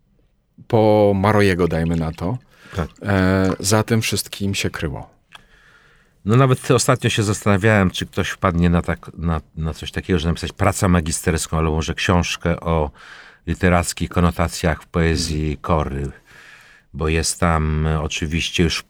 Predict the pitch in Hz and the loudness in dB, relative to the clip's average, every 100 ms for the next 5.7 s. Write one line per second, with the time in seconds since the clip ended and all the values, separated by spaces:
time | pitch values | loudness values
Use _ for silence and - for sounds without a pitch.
0 | - - 82 80 98 - 95 95 104 90 | -20 -16 -8 0 0 0 2 4 4 4
1 | - 85 104 92 - - 95 85 85 80 | 2 0 0 0 -2 0 2 4 2 0
2 | 71 87 - 82 80 95 87 82 - - | 0 -2 -2 -2 2 4 4 2 0 -4
3 | - - 85 85 76 - 87 82 80 - | -6 -6 -2 0 -2 -2 0 2 0 -2
4 | 85 73 90 85 82 76 71 80 78 80 | -4 -2 2 2 4 0 -2 -6 -2 -2
5 | - 73 78 82 82 78 80 | -4 -4 -2 0 0 0 -4